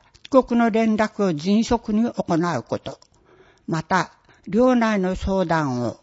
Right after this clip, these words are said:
管理人の方にすることで、快適な寮生活につながるなど、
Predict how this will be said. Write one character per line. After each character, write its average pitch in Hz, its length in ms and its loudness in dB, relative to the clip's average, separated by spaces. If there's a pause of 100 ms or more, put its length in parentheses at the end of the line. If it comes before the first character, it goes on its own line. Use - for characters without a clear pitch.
(120)
管 220 320 0
理 233 160 2
人 226 220 4
の 214 100 0
方 196 320 -2
に 143 240 0 (120)
す - 140 -6
る 190 120 -4
こ - 140 -4
と - 160 -6
で、 - 280 -6 (500)
快 226 260 -2
適 233 320 -2
な 208 260 -2 (340)
寮 240 280 6
生 240 280 0
活 180 300 -4
に 170 140 2
つ - 140 -8
な 196 160 0
が 190 140 2
る 165 120 0
な 151 180 2
ど、 - 220 -10